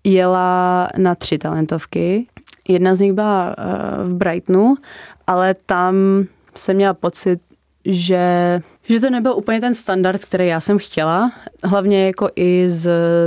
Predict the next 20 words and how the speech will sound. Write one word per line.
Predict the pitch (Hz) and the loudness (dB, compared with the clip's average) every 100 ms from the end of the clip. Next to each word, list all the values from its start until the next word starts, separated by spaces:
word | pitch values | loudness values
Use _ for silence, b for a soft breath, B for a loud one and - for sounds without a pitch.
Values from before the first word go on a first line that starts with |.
| 170 - - _ - 180 B B B - | 0 -6 -14 _ -14 -14 B B B -6
ze | 196 | -2
strany | 196 - 202 196 | -2 -2 0 0
toho, | 196 175 175 180 180 | 0 -2 0 0 0
že, | 165 170 175 170 170 175 - _ | 0 -2 0 0 0 -2 -6 _
jako | - 180 185 | -6 -4 -4
t-, | - - | -6 -6
že, | 190 - | -4 -4
že | 180 190 | -4 -4
jsem | 202 | -4
tolik | 185 180 185 | -2 -2 -2
jako | 180 | -2
nebrala | 185 165 170 175 | -2 -2 -4 -2
vážně | 170 175 196 | -4 -4 -4
teorii, | 185 170 160 165 | -4 -4 -2 -2
což | 170 196 185 | -2 -4 -2
jako | 202 | -4
upřímně | 180 - 185 175 160 160 - b b b | -4 -2 0 2 2 0 -6 b b b
doteď | 165 185 185 170 165 | 0 0 0 0 0
já | 156 160 | 0 -2
jako | 160 | -2